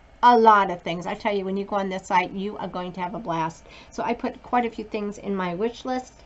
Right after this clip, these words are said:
or wish, yeah, wish list. And she picked out quite a few things from there for inspiration, so I'm excited. Inside it's going to give you all the prices here and the sizes.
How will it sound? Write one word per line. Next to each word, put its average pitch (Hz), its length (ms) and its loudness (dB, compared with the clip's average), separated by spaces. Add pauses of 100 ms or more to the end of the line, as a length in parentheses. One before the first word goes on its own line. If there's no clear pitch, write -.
(160)
or 175 280 -2
wish, 214 180 -8 (120)
yeah, 202 200 -4
wish 240 220 -10
list. 240 300 -6 (500)
And 202 180 -6
she - 80 -8
picked 214 260 -12
out - 220 -6
quite 190 160 -6
a 185 40 -8
few 185 180 -12
things 175 280 -12
from 175 140 -10
there 165 380 -6
for 170 160 -6
inspiration, 208 720 -6
so - 240 -8
I'm 175 180 -8
excited. 226 640 -2 (540)
Inside 196 380 2
it's - 100 -10
going 196 220 -2
to 180 140 -6
give 190 360 -4
you 180 160 2 (240)
all 175 220 0
the 165 200 -6 (540)
prices 285 480 -6
here 277 420 -4 (1700)
and 175 160 -12
the - 20 -20
sizes. 233 800 -4